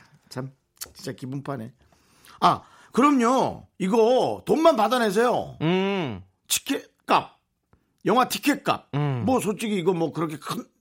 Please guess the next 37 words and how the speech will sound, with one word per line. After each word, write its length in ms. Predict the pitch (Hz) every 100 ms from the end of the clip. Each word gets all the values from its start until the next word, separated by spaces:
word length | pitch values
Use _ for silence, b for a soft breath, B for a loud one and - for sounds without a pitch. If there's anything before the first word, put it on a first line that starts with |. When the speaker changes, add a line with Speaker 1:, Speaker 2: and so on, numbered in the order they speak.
| -
Speaker 1:
뭐 180 | 135
큰 200 | - 175
돈이 380 | 175 180 175 165
아니라고 360 | 135 131 151 156
표현해도 380 | 160 165 156 131
괜찮을지 600 | 127 120 175 175 151 135
몰라도 640 | 123 117 110 120 143 117 - B B 113 113 B
Speaker 2:
하- 160 | B 208 -
Speaker 1:
기분이 280 | - 185 285
나쁠 320 | 285 190 247
만한 240 | 240 233 220
돈은 220 | 196 254
아니잖아요. 440 | 208 143 151 202 139
Speaker 2:
그렇죠. 240 | 151 151
뱉은 640 | 180 170 240 214 190 175 156
또 100 | 160
말은 260 | 131 135
또 80 | 135
지켜주면 440 | 127 156 170 156
너무너무 340 | 135 143 156 143
좋은 240 | 120 131
거죠. 300 | 120 101 98
Speaker 1:
네, 260 | 139 151 117
뭐 160 | 113 123
Speaker 2:
네. 60 |
Speaker 1:
치킨 220 | 101 190 156
두 100 | 143
마리라 340 | 147 139 131
봐야 180 | 120 113
한 100 | 127
사오만 400 | 123 139 143 123
원, 240 | - 101
Speaker 2:
네. 80 | 107
Speaker 1:
삼사만 340 | 131 123 127 147
원. 200 | 208 98
Speaker 2:
네. 300 | 101 131 233 -
Speaker 1:
영화도 880 | 139 147 156 156 147 147 151 233 311